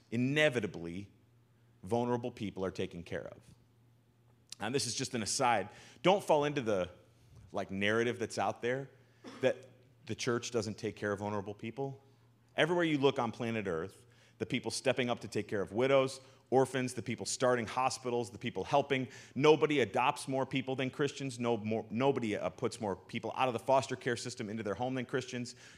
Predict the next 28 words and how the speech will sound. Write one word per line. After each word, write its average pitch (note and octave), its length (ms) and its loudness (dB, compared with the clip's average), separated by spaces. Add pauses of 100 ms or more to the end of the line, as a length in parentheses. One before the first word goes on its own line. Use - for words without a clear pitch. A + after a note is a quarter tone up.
Christians D3 480 4 (120)
all F3+ 280 8
over D#3+ 120 6
the G2 80 -4
place. G#2 180 -2
We D3 60 -4
got C#3 160 -2
lots C#3 200 0
of - 60 -6
issues B2 280 -6
to G#2+ 80 -14
deal F2 180 -8
with. E2 240 -12 (280)
But C#3 120 -4
Christians E3 500 2
know C3+ 400 2
and C#3 100 -2
have C3 240 0
this A#2 180 -2
sense F3 280 0
deep G#2+ 220 -8
down G2+ 220 -2
that C3+ 80 0
if - 80 -6
I D#3 140 6
believe C#3 420 0
this A#2+ 160 0
book C#3 480 6